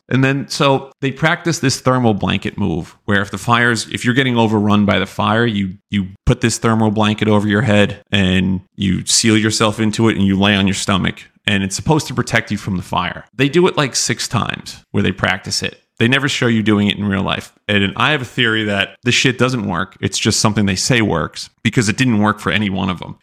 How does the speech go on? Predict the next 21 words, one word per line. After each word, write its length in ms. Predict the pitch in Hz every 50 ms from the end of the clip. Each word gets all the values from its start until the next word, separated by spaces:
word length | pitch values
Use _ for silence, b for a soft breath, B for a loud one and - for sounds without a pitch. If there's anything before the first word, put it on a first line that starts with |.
| -
You 120 | 135 147 156
would 80 | 160
have 100 | 156 -
thought, 180 | - 143 139 -
like, 180 | 117 104 101
one 200 | 101 107 117 120
of 100 | 113 104
them 200 | 98 98 95 98
would 100 | 98 95
have 100 | 95 92
been, 140 | 95 95 92
like, 180 | 92 92 95 -
safe 400 | - - - - 101 87 90 -
from 580 | - - - - 101 95 90 92 95 95 - _ _
this 180 | - 101 98 -
happening, 440 | - 101 98 92 - 90 90 92 98
but 160 | 104 - -
nope, 300 | 107 120 135 - - -
no 180 | - 107 113 113
one 160 | 123 120 117
survived 520 | - - 110 113 104 107 85 55 - -